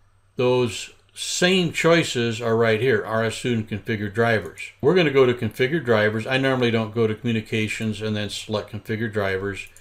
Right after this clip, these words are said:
I just click on the double-headed snake there. I'm going to,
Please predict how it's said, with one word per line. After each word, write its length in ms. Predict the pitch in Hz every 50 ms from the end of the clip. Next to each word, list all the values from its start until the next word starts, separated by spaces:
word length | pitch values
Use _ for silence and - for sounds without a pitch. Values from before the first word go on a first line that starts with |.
| - _ _ _ _ _
I 120 | - 110
just 400 | 107 101 107 98 - - - -
click 200 | - 127 110 -
on 220 | 117 110 107 104 101
the 80 | 101
double-headed 560 | 95 95 113 110 107 104 101 104 110 104 104 101
snake 380 | - - 120 117 110 107 -
there. 260 | - 95 85 82 - - - - - - _ _
I'm 240 | - 117 127 151 156
going 340 | 135 139 135 135 131 123 113
to, 580 | - - 127 123 120 117 113 110 107 98 92